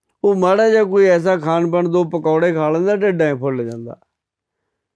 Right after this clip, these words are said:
ਫਿਰ ਉਹਦਾ, ਉਹ, ਅੱਛਾ, ਜਿਹੜੇ ਸਾਡੇ ਭਰਾ ਮਾੜਾ ਮੋਟਾ ਸ਼ਾਮ ਨੂੰ ਪੈੱਗ ਪੁੱਗ ਲਾਉਂਦੇ ਆ, ਉਹ ਕੀ ਕਰਦੇ ਆ, ਦੋ ਪੈੱਗ ਲਾਉਂਦੇ ਆ, ਠੰਡੇ ਬਰਫ਼ ਵਰਗੇ, ਚਿੱਲੀ ਚਿਕਨ ਅੱਗ ਵਰਗਾ ਉਹਦੇ ਨਾਲ ਲੈਂਦੇ ਆ। ਤਾਂ ਉਹ ਫਿਰ ਜਦੋਂ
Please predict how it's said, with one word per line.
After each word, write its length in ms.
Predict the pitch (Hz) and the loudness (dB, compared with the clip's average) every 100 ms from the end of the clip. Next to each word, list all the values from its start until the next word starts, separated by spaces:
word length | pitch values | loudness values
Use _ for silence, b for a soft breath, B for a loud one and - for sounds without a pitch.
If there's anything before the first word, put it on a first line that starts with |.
| _ _ _ _ _ _ | _ _ _ _ _ _
ਫਿਰ 200 | 180 214 | 0 2
ਉਹਦਾ, 360 | 220 233 214 - _ 180 | 4 2 0 -4 _ -10
ਉਹ, 220 | 170 160 | -8 -4
ਅੱਛਾ, 180 | 165 196 | -2 -2
ਜਿਹੜੇ 300 | 175 196 208 | 0 0 0
ਸਾਡੇ 280 | 208 196 196 | 0 0 -2
ਭਰਾ 480 | 190 185 170 - _ _ _ _ 247 160 | 0 2 2 -2 _ _ _ _ -16 -4
ਮਾੜਾ 240 | 156 165 | -2 0
ਮੋਟਾ 300 | 170 165 170 | -2 -2 -2
ਸ਼ਾਮ 300 | 135 156 160 | 0 0 0
ਨੂੰ 140 | 165 156 | -2 -2
ਪੈੱਗ 160 | 156 | -2
ਪੁੱਗ 340 | 160 156 160 156 | -4 -6 -4 -2
ਲਾਉਂਦੇ 320 | 151 151 151 | 0 0 0
ਆ, 60 | |
ਉਹ 260 | 135 175 180 | 0 -2 -2
ਕੀ 100 | 175 | -2
ਕਰਦੇ 320 | 160 147 147 | -2 -2 -2
ਆ, 80 | 143 b b b 147 | -4 b b b -2
ਦੋ 200 | 185 220 | 2 2
ਪੈੱਗ 280 | 196 185 170 | 0 -2 -2
ਲਾਉਂਦੇ 400 | 151 135 170 160 | -2 -2 0 0
ਆ, 100 | - _ _ _ _ _ _ _ _ _ | -2 _ _ _ _ _ _ _ _ _
ਠੰਡੇ 460 | 240 262 226 180 - _ _ _ _ - | -2 0 0 0 -2 _ _ _ _ -8
ਬਰਫ਼ 300 | 131 233 214 | 0 0 0
ਵਰਗੇ, 520 | 180 175 151 151 123 - _ _ _ _ | 0 0 0 -2 -2 -8 _ _ _ _
ਚਿੱਲੀ 380 | 269 294 285 254 | -2 0 2 0
ਚਿਕਨ 340 | 214 190 185 165 160 | -2 0 -2 -2 -2
ਅੱਗ 160 | 175 175 | -2 0
ਵਰਗਾ 440 | 170 143 131 113 - | 0 0 -4 -6 -6
ਉਹਦੇ 240 | 151 170 | -4 -2
ਨਾਲ 220 | 160 143 | 0 -2
ਲੈਂਦੇ 280 | 123 117 113 | -4 -8 -14
ਆ। 60 | 117 _ _ _ b b - | -18 _ _ _ b b -4
ਤਾਂ 80 | 160 | 0
ਉਹ 180 | 214 202 | 2 4
ਫਿਰ 160 | 196 | 2
ਜਦੋਂ 360 | 170 180 170 | 2 0 0